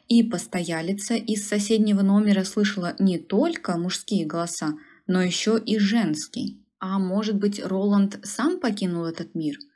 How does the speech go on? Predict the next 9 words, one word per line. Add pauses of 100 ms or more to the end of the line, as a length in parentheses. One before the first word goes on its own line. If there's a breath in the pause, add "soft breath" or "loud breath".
(220 loud breath)
Такая
теория
действительно
была, (320 soft breath)
но
она
рушится
сразу
же.